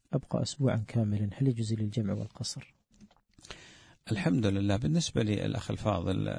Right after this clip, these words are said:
Speaker 2: يعني تكرر السؤال عن مثل هذه الحالة، أن بعض الأشخاص الآن يسكن في مدينة ويعمل في مدينة أخرى، والعمل هذا يبقى فيه أيام، لذلك أخي الفاضل، هذا النوع من، آه،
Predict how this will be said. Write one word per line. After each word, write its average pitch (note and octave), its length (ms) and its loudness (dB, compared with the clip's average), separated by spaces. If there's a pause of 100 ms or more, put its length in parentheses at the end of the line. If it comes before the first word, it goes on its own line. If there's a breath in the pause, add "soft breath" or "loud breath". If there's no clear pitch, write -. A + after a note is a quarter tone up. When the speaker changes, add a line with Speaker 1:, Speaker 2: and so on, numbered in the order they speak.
Speaker 2:
يعني G2+ 320 -2
تكرر A#2 480 -2
السؤال A2 460 0
عن F#2+ 180 0
مثل A#2 220 0
هذه F2 320 0
الحالة، F#2 420 -2
أن G#2 140 2
بعض A2+ 240 0
الأشخاص A2 520 -2
الآن G2+ 280 0
يسكن B2 280 2
في G2 160 2
مدينة G2+ 440 4
ويعمل A2 360 2
في - 140 -2
مدينة F#2+ 420 2
أخرى، - 260 -6 (760 loud breath)
والعمل A#2 380 2
هذا A#2 220 2
يبقى A2+ 300 0
فيه F2+ 340 2
أيام، F#2 360 6 (600)
لذلك A#2 420 4
أخي - 200 -2
الفاضل، G#2 420 0
هذا A2 300 2
النوع G#2 380 4
من، F#2+ 240 0
آه، G2+ 360 -2